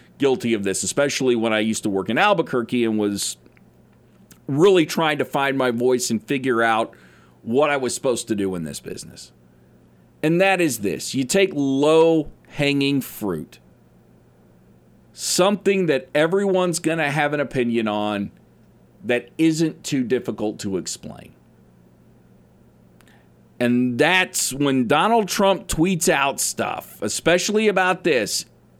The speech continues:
it's something that gets everybody in a lather because people have an opinion on it, whether athletes should kneel,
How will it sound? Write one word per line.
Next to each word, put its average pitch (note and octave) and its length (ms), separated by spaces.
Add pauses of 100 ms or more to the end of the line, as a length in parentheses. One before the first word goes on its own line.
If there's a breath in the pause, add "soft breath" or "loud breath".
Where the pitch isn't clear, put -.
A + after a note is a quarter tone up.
(120)
it's D3 220
something G3 640
that D#3+ 220
gets C#3+ 260 (140)
everybody D3+ 1040
in B2 160
a B2 60
lather G2 500 (340 soft breath)
because A#2+ 260
people E3 480
have D3 220
an D3 60
opinion B2 460
on F#2 120
it, F2+ 100
whether G#2+ 280
athletes B2+ 480
should G#2+ 280
kneel, F#3 520